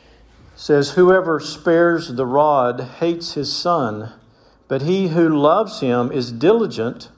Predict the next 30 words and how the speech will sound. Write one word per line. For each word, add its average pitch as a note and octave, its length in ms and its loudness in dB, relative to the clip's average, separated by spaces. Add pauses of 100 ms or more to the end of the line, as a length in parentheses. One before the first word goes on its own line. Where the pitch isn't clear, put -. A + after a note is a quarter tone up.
(200)
to C#3 120 -8
discipline C3 680 -4
him." F#2 360 -10 (880)
There's - 120 -18
that F3 160 -12
phrase D#3 380 -2
there. B2+ 180 -2
There's C3 240 -6
a, D3+ 80 -12 (240)
a B2 100 -8
diligence C#3 800 0
to - 140 -10
discipline B2+ 680 -4
him. G#2 280 -10
It's A2+ 180 -10
this D#3 180 -10
corrective D3 960 -2
discipline. A2+ 680 -8 (680)
And, F3 440 -2 (140)
<clears throat> C#3+ 280 -12 (520)
uh, - 300 -14 (180)
parents, F#3+ 540 -2
especially G3 500 -4
of D3 140 -2
young E3 200 0
children, D#3 640 0 (160)
has E3+ 360 -6
to A3+ 80 -2
be D#3 180 2
diligent F3 680 0